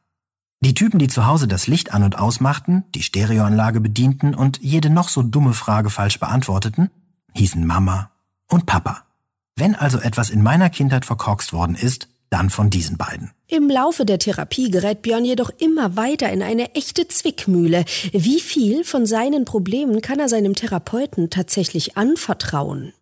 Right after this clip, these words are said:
Speaker 1: Über die Morde, die ich im letzten Frühjahr begangen hatte, würde ich kein Wort verlieren. Über das Doppelleben, das ich seitdem führte, würde ich schweigen. Und ganz sicher würde ich nicht über Boris sprechen.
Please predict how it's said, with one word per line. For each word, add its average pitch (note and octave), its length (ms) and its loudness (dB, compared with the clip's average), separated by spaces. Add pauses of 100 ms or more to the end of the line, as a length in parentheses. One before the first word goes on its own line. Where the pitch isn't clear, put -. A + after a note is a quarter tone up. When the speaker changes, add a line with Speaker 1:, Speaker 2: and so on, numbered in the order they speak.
Speaker 1:
Über C#3 160 2
die A#2+ 140 4
Morde, A#2+ 380 2
die F#2+ 120 0
ich F#2 80 -2
im G2 80 2
letzten F#2+ 340 2
Frühjahr A#2 340 0
begangen A#2+ 420 2
hatte, C#3 380 0 (100)
würde B2 240 0
ich A2+ 100 -2
kein B2+ 220 2
Wort F#2+ 180 2
verlieren. D#2+ 440 -4 (960)
Über A#2 100 -2
das A2 200 -2
Doppelleben, G#2 500 2
das G2+ 160 0
ich G#2 100 2
seitdem G#2+ 320 0
führte, D3 520 0 (280)
würde C3 180 0
ich - 120 -2
schweigen. E2+ 560 -4 (720)
Und G#2 220 -2
ganz D3+ 280 4
sicher A#2 460 0 (200)
würde F#2 180 -2
ich F#2+ 140 -2
nicht G2+ 260 2
über A#2+ 180 0
Boris E2+ 380 -2
sprechen. - 440 -6